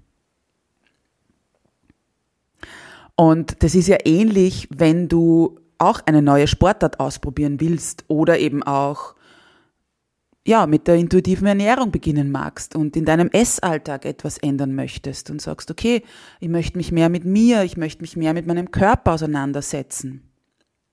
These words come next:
Und da werden dir vielleicht ähnliche Gedanken kommen. „Das könnte ja nicht funktionieren. Ich kann das einfach nicht. Was passiert dann, wenn ich das nicht kann? Was passiert, wenn ich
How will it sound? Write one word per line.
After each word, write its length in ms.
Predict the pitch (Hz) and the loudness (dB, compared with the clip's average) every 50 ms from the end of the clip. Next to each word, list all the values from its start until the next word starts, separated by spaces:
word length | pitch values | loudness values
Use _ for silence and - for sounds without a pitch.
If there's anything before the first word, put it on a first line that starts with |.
| _ - _ _ _ _ _ _ _ _ _ _ _ | _ -20 _ _ _ _ _ _ _ _ _ _ _
Und 240 | - - 143 139 - | -6 -4 -4 -2 -2
da 120 | 147 143 139 | -4 -4 -2
werden 280 | 147 143 165 185 190 | -4 -4 -4 -6 -6
dir 160 | 165 185 180 | -6 -6 -6
vielleicht 380 | - - 175 175 175 156 - - | -4 -4 -2 -2 -4 -4 -6 -4
ähnliche 360 | 202 226 240 240 226 - 175 | -2 0 0 0 0 0 -2
Gedanken 540 | - - 151 - 139 135 147 143 - - 139 | -2 -2 -4 -4 -4 -6 -6 -8 -10 -10 -10
kommen. 540 | - - 147 139 135 135 131 131 135 - _ _ _ _ _ _ _ _ _ _ _ - - _ _ | -8 -8 -6 -4 -4 -4 -6 -8 -10 -14 _ _ _ _ _ _ _ _ _ _ _ -20 -20 _ _
„Das 160 | - 123 - | -14 -12 -12
könnte 320 | - - 147 139 123 - 143 | -10 -10 -8 -8 -6 -4 -4
ja 20 | |
nicht 160 | 135 135 131 | -4 -4 -6
funktionieren. 1200 | - - 147 139 135 - - - 143 143 160 190 214 208 208 202 202 196 196 196 196 196 - _ _ _ _ _ _ _ _ _ _ _ _ _ - | -6 -6 -6 -6 -6 -6 -6 -4 -2 0 2 4 4 4 4 4 2 2 0 -2 -4 -6 -12 _ _ _ _ _ _ _ _ _ _ _ _ _ -14
Ich 160 | - - - | -14 -12 -8
kann 280 | - - 165 185 190 196 | -4 0 2 4 4 4
das 200 | 185 185 180 - | 4 2 0 0
einfach 560 | - 160 160 165 165 160 - 170 160 - - | -2 0 0 0 0 -2 -2 -4 -4 -2 -2
nicht. 340 | 165 165 156 - - - 143 | -2 -2 -2 -4 -6 -8 -8
Was 140 | 135 - | -8 -4
passiert 580 | - - - - - - 208 214 247 240 240 - | -2 -2 -2 -2 0 2 4 4 4 4 4 0
dann, 140 | 208 196 190 | 0 0 0
wenn 100 | 185 180 | -2 -4
ich 140 | 180 170 - | -6 -6 -6
das 200 | 180 175 - - | -6 -6 -4 -6
nicht 240 | 175 165 - - | -6 -8 -8 -12
kann? 460 | - - 160 160 156 151 151 151 151 156 _ _ _ - - - - _ _ | -10 -4 -2 -2 -2 -2 -2 -6 -8 -10 _ _ _ -20 -20 -20 -20 _ _
Was 160 | - 143 - | -8 -8 -6
passiert, 540 | - - - - - - 190 196 208 202 - | -4 -2 -2 -2 2 4 6 6 6 6 4
wenn 160 | 165 156 151 | 2 2 4
ich 260 | 151 151 143 - - | 2 2 0 -4 -10